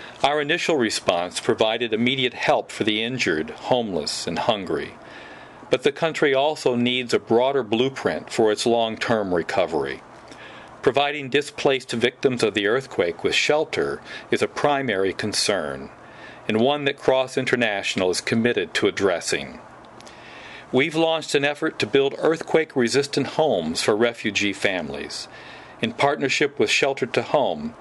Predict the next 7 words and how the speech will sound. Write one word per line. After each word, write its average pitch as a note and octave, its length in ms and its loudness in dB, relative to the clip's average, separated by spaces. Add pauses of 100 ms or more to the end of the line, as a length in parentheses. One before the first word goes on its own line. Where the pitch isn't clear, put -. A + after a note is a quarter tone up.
(440)
we're B2+ 80 6
providing B2+ 500 0
a G#2 80 -2
practical, D#3+ 840 0
affordable, C#3 840 2 (320)
environmentally A#2+ 920 0
friendly, C#3+ 640 0